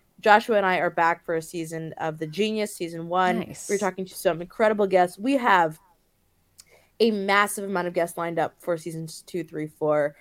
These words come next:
Speaker 1: So you are gonna wanna tune in when those get released. So keep your ear holes open and your eyes wide.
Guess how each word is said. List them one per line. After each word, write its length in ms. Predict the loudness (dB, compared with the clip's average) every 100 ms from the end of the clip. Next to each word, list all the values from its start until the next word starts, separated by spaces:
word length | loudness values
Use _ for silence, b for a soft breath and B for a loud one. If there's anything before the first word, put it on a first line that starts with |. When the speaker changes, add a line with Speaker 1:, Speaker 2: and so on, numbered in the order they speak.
| b
Speaker 1:
So 140 | -8 -6
you 360 | -6 -6 -4
are 120 | -4
gonna 180 | -4 -4
wanna 180 | -4 -6
tune 260 | -8 -8 -6
in 240 | -6 -6
when 180 | -6 -6
those 220 | -8 -8
get 180 | -10 -10
released. 460 | -8 -8 -10 -14 -8
So 180 | -8 -10 _
keep 160 | -10
your 100 | -8
ear 200 | -2 0
holes 480 | 2 4 4 2 -4 -4
open 420 | -4 -2 -2 -4
and 140 | -8 -6
your 160 | -4
eyes 260 | -2 -2 -2
wide. 540 | -4 -4 -4 -8 -10